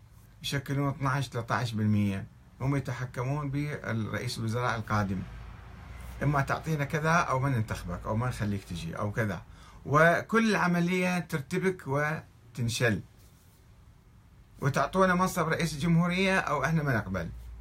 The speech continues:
يعني، في، في ضغط على ال-، النظام وعلى حتى أكثرية الشعب، آه، وبصورة أن الشعب كله يرتهن إلى جهات معدودة، إلى أحزاب صغيرة.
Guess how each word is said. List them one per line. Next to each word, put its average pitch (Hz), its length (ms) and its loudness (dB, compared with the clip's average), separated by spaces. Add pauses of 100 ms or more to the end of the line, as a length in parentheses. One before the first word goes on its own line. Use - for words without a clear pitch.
(1040)
يعني، 214 260 0
في، 220 400 0 (140)
في 190 640 2
ضغط 160 440 0
على 107 480 -2
ال-، 98 300 -6 (220)
النظام 120 540 0
وعلى 107 320 -2
حتى 135 320 -4
أكثرية 156 440 -2
الشعب، 127 420 -2 (1160)
آه، 139 380 4
وبصورة 156 840 2
أن 127 460 -2 (520)
الشعب 156 400 -2
كله 180 220 2
يرتهن 131 600 0 (200)
إلى 127 340 0 (480)
جهات 135 480 2
معدودة، 101 580 0 (960)
إلى 120 220 2
أحزاب 117 380 0
صغيرة. 98 520 -2